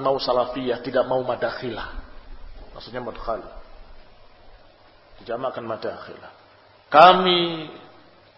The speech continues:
pengennya salafiyah, tidak mau madakhilah. La Ubaid wala Rabi'," kata mereka. Enggak di-, ada penghormatan sama sekali. Ini khonina azakumullah. Kalau mau hitung-hitungan, itu yang terbanyak.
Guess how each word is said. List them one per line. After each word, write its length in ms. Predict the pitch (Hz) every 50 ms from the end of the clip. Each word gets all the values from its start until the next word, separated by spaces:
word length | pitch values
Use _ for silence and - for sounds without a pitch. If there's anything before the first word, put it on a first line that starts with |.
| -
pengennya 380 | - 170 160 160 170 175 170 160
salafiyah, 580 | 151 156 151 156 147 139 - 165 160 151 139 131 147
tidak 160 | 143 139 135
mau 160 | 143 147 143
madakhilah. 800 | 135 135 127 131 123 - - 151 143 127 107 - - - - - - - - - - - - - - - - - -
La 260 | 135 143 160 160 151 160 165
Ubaid 320 | 156 170 170 170 160 165
wala 240 | - 156 156 156 151
Rabi'," 480 | 143 147 143 - 170 156 131 113 - -
kata 180 | 131 120 -
mereka. 380 | 113 113 107 107 85 - - - - - - - -
Enggak 380 | 160 143 127 131 123 - 123 123
di-, 100 | 127 -
ada 300 | - - - 127 120 123
penghormatan 540 | - 131 131 113 123 127 - 156 - - 110
sama 220 | - 107 - 95 -
sekali. 320 | - - - - - - - - - - - - - - - 370 359 - - - - - - - - - - - - -
Ini 160 | - 285 254
khonina 560 | 240 262 262 269 262 262 262 254 247 269 254
azakumullah. 880 | 226 220 208 - 226 220 208 208 208 220 214 - - - - - - - - - - - - - - -
Kalau 240 | - - 247 269 285 311
mau 120 | 302 285
hitung-hitungan, 580 | 277 269 285 269 262 269 269 311 294 311 277 -
itu 120 | - - 508
yang 100 | 466 -
terbanyak. 420 | 285 254 285 294 294 262 180 -